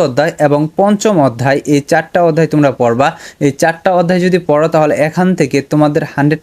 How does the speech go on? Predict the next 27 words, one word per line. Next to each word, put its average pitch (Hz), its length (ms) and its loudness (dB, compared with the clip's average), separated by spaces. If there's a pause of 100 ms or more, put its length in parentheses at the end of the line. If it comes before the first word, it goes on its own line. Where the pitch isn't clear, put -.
পার্সেন্ট 170 360 -2 (160)
তিনটা 196 420 0 (160)
সৃজনশীল 175 520 0
কিন্তু 156 180 2
তোমাদের 135 260 0
কমন 131 240 2
পড়ে 113 200 0
যাবে। 107 160 -4 (400)
তার 139 200 0
মানে 165 140 2 (120)
তোমরা 165 160 0 (120)
চারটা 160 320 0 (100)
অধ্যায় 170 300 0
পড়েই 165 260 2
কিন্তু 175 240 2
তোমরা 156 220 2 (440)
তিনটা 196 300 2
সৃজনশীল 170 380 0
কমন 147 200 0
পেয়ে 135 140 -2
যাচ্ছ। 123 160 -4 (180)
আর 285 80 0 (100)
তোমাদের 185 260 0 (100)
এমসিকিউ, 202 420 0 (380)
এমসিকিউ 214 340 0
এর 180 80 -4
জন্য 190 120 0